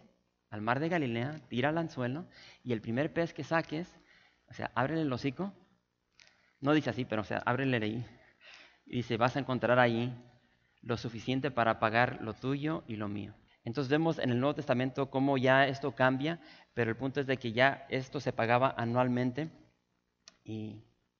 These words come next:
es una historia fascinante. Y entonces muchas personas, sin mencionar nombres, creen de que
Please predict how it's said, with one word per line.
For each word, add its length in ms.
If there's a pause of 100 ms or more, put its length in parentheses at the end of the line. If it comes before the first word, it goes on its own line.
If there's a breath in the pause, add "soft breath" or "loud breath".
(100)
es 120
una 100
historia 320
fascinante. 560 (1700 soft breath)
Y 100
entonces 400 (140)
muchas 400
personas, 640 (140)
sin 180
mencionar 420
nombres, 480
creen 320
de 140
que 480